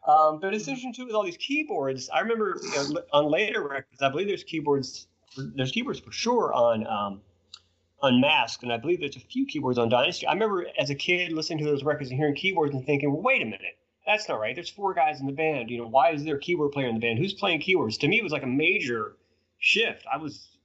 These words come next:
Speaker 1: affected by that. I thought, "Whoa, what's going on with my favorite band here?" So, but funny in this case, because it's a solo record, I accepted the fact that it's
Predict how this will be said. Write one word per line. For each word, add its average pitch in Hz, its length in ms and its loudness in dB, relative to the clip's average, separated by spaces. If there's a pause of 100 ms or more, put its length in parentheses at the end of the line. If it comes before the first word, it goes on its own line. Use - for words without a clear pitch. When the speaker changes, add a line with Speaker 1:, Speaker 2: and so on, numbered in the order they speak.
(180)
Speaker 1:
affected 196 400 -2
by 113 80 0
that. 95 160 -6
I - 60 -12
thought, - 120 -12
"Whoa, 240 220 0
what's 190 140 -6
going 208 140 -4
on 190 40 0
with 175 80 -8
my 165 80 -2
favorite 147 280 -2
band 185 280 2
here?" 113 140 -4
So, 127 320 -2 (260)
but 160 100 0
funny 202 220 4
in 175 80 -2
this 226 160 -2
case, 160 240 -6
because 139 300 -14
it's 139 100 -18
a 143 60 -12
solo 202 260 2
record, 143 300 -2
I 135 80 4
accepted 143 400 -6
the 127 80 -8
fact 127 300 0
that 120 80 -2
it's - 320 -6